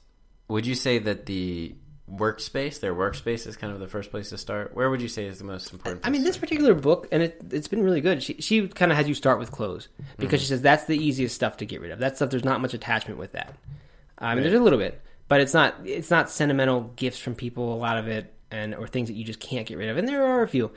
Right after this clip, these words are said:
Speaker 2: And then she says books because that's second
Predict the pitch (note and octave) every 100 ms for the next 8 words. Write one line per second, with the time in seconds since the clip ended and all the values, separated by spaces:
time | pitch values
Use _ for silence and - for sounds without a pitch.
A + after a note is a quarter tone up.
0 | - - D3+ E3+ E3 D3 D3+ C3+ C3 B2
1 | - - - B2+ A2+ A#2 - - - -
2 | - C#3 C3